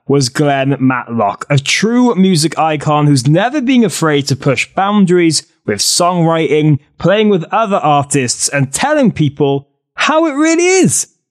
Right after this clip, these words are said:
His work has crossed over with the likes of Blondie, Iggy Pop, The Damned, Rich Kids, just to name a few. And he's got a new solo album,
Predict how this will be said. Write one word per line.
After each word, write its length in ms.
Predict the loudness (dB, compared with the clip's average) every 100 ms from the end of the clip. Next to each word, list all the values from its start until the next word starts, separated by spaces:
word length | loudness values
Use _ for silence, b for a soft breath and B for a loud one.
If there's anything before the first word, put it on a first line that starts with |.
| _ _ -4
His 220 | -2 0
work 380 | 0 2 -2 -4
has 280 | -4 -4 -4
crossed 480 | 0 0 0 -2 0
over 320 | 0 2 0
with 120 | 2
the 100 | 2
likes 320 | 0 -2 -2
of 260 | -2 -4 -2
Blondie, 760 | 0 0 2 2 2 0 -2 -4 _
Iggy 380 | -2 0 2 0
Pop, 380 | 0 -4 -4 _
The 140 | -4
Damned, 600 | -2 -2 -2 -2 0 0 0
Rich 460 | 0 0 -2 -6
Kids, 400 | -2 0 0 -2
just 460 | -6 -4 -2 -2 -2
to 80 | -2
name 220 | 0 -2
a 40 |
few. 360 | -2 0 0 -2 b b b -6
And 300 | -4 0 0
he's 160 | 0
got 240 | 0 -2 2
a 60 |
new 340 | 2 4 4 2
solo 560 | 0 -2 0 2 0
album, 640 | 0 -2 0 0 2 0